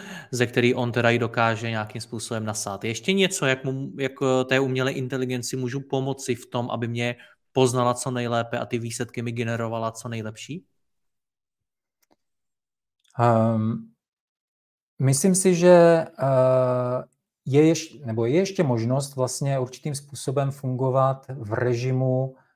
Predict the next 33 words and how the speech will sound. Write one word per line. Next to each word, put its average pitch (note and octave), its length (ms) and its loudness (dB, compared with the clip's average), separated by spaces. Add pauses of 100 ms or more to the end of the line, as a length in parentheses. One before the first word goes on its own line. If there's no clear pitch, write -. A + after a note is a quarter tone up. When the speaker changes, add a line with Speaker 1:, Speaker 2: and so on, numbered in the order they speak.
(160)
Speaker 2:
eh, A#2 340 0 (100)
chat B2+ 100 -4
G A#2 240 -6
P B2 180 -12
T - 160 -8 (460)
kod-, - 240 -4 (420)
code B2+ 340 2
interpreter, B2 800 -2 (180)
kde B2 320 0
vlastně B2 340 -2
se - 200 -2
dá A#2+ 640 2
nahrávat B2 720 2
i C#3 80 -8
konkrétní A#2 760 -2
soubory, G#2+ 640 0
ale A2+ 220 0
zase C3+ 380 0
je B2 100 0
to B2 160 -4
ve A#2+ 120 2
verzi A#2+ 300 0
Plus, A#2+ 320 -8
to G2+ 100 -10
znamená A2 560 -2 (300)
ve A#2 60 0
verzi, A2+ 400 0
kdy, A2 560 0 (460)
mm, G#2 760 -6
kterou A2+ 220 -2
musíte A2 320 -4
platit. F#2+ 420 -6 (880)
Eh, A2 260 0